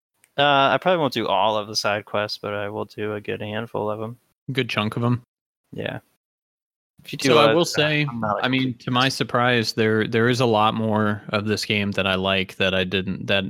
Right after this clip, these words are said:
Speaker 2: than what I dislike. Like, the pros absolutely outweigh the cons for me on this one.
Speaker 1: Hit me.
Speaker 2: Well, I thought the gunplay was great. I, I still continue to enjoy that. The variety of weapons is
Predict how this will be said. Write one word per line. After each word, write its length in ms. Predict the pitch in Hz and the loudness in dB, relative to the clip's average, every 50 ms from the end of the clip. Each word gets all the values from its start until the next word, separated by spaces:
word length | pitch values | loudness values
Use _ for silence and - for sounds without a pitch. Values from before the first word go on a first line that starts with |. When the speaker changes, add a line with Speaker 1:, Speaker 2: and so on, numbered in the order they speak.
| 120 113 | -2 0
Speaker 2:
than 280 | 117 107 104 101 101 | 0 0 0 0 0
what 160 | 101 104 104 98 | -2 0 2 2
I 340 | 92 92 95 95 95 - _ _ - 113 | 2 2 2 0 -2 -6 _ _ -8 -4
dislike. 720 | 98 101 95 87 - - 92 82 76 80 - - - - _ _ _ _ _ _ _ _ | -2 0 -2 -2 -4 -8 -10 -10 -8 -8 -10 -10 -12 -14 _ _ _ _ _ _ _ _
Like, 200 | - 110 107 101 | -2 0 0 0
the 80 | - 110 | -2 -4
pros 440 | 104 - - 127 120 117 113 104 - - - | -4 0 2 2 4 2 2 0 -4 -4 -2
absolutely 800 | 123 113 113 113 - - - 117 110 107 101 98 104 98 98 98 - | 0 0 0 0 -2 -2 -2 -2 0 0 0 0 2 2 2 0 0
outweigh 320 | 107 101 - - 101 98 | -2 -2 -2 -2 -2 -2
the 100 | 95 95 | -2 -2
cons 440 | 92 - 101 98 95 95 95 95 - | -4 -4 -4 -4 -2 -2 -2 -4 -4
for 120 | - 101 | -6 -6
me 140 | 98 98 98 | -6 -4 -4
on 140 | 95 95 95 | -4 -4 -4
this 180 | 95 98 - - | -6 -6 -6 -4
one. 260 | - 101 101 101 98 _ _ _ _ _ _ _ _ _ _ _ _ _ _ _ _ _ _ | -4 -4 -4 -4 -6 _ _ _ _ _ _ _ _ _ _ _ _ _ _ _ _ _ _
Speaker 1:
Hit 240 | _ - - 127 - | _ -4 -2 -2 -2
me. 220 | 117 - - - _ _ _ _ _ _ _ _ _ _ _ _ _ _ _ _ _ _ - 151 139 | -2 -6 -12 -14 _ _ _ _ _ _ _ _ _ _ _ _ _ _ _ _ _ _ -4 -2 0
Speaker 2:
Well, 380 | 131 120 117 113 113 123 123 120 - - - _ _ - | 2 2 4 4 4 2 0 -2 -6 -14 -20 _ _ 0
I 100 | 120 127 | 0 2
thought 220 | 127 151 143 - | 2 2 0 2
the 60 | - 139 | 0 0
gunplay 440 | 127 135 123 127 117 - 123 117 | 2 2 2 2 2 2 2 2
was 380 | 107 101 101 101 - - - - _ _ | 2 2 -2 -4 -6 -8 -10 -12 _ _
great. 500 | - - 104 98 95 95 98 104 107 95 - - | -6 -2 0 2 2 2 2 0 -2 -6 -6 -4
I, 160 | - 104 101 104 - | -2 -2 -2 -2 -2
I 80 | - 110 | -2 -2
still 260 | 104 - - 127 113 | -2 0 0 0 0
continue 420 | 110 - 113 107 - 117 107 101 95 | 0 0 -2 -2 -2 -2 -2 -2 -2
to 120 | - 110 | -2 -2
enjoy 300 | 101 98 95 104 95 95 | -2 0 0 0 0 2
that. 280 | 95 92 95 98 98 110 | 2 2 0 0 -2 -2
The 60 | 110 | -2
variety 360 | 110 110 107 107 113 113 113 | 0 2 2 4 4 2 2
of 60 | 107 | 2
weapons 420 | 104 101 101 95 - 95 95 95 98 | 2 2 0 0 -2 -4 -4 -4 -4
is 260 | 95 - - - - | -6 -8 -8 -10 -14